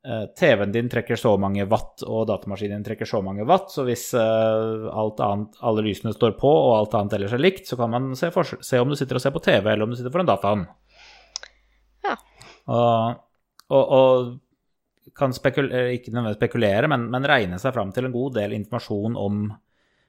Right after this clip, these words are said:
Speaker 1: om deg. Så hvis det, så dette her er faktisk ganske sensitiv informasjon som ikke må komme på avveie.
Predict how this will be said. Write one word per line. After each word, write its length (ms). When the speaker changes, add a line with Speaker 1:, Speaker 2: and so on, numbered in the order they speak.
Speaker 1:
om 140
deg. 160
Så 100
hvis 120
det, 80
så 140
dette 180
her 220
er 240
faktisk 560
ganske 320
sensitiv 500
informasjon 500
som 140
ikke 200
må 120
komme 180
på 120
avveie. 400